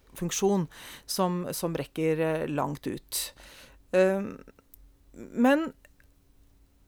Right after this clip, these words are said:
i tillegg til det så er det jo, altså, dette debatteres jo fortsatt. Selv om det er blitt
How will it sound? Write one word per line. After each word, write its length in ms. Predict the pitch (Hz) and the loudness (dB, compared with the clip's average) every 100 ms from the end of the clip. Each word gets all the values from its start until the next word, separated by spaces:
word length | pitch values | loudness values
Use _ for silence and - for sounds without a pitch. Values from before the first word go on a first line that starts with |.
| _ | _
i 100 | - 269 | -8 -2
tillegg 400 | - 277 196 190 | 0 2 2 0
til 100 | 285 | 4
det 180 | 254 285 | 4 4
så 120 | 330 285 | 4 4
er 180 | 185 180 | 4 4
det 80 | |
jo, 100 | 254 302 294 - | 4 2 0 -4
altså, 200 | - 269 - | -6 -4 -6
dette 400 | - 262 277 190 | -4 -2 0 0
debatteres 640 | 190 - - 160 160 - | 0 -2 -2 -2 0 0
jo 80 | 453 | 2
fortsatt. 560 | 214 - 160 - - - _ _ - - - | 0 2 2 2 -12 -14 _ _ -20 -20 -2
Selv 540 | - - - 214 220 - | 2 4 4 4 2 6
om 300 | 277 330 339 254 | 8 10 8 4
det 140 | 208 254 | 2 4
er 240 | 226 254 | 6 6
blitt 320 | 220 247 - | 4 2 0